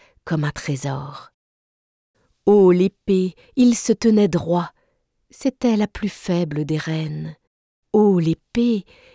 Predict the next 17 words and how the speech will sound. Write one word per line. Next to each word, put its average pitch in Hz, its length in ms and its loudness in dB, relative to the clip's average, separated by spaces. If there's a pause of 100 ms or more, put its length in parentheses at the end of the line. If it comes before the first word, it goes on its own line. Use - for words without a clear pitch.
il 254 180 2
se - 180 0
tenait 214 340 2
droit 180 500 -4 (520)
pour 240 180 0
la 226 140 4
défendre, 160 840 -2 (260)
elle 143 480 2 (160)
et 175 60 0
son 170 240 -2
droit. 151 380 -6 (960)
À 269 100 -4
ses - 180 0
pieds - 240 -4
tristes, - 760 -6 (200)
en 160 140 0
vainqueur, 190 800 -4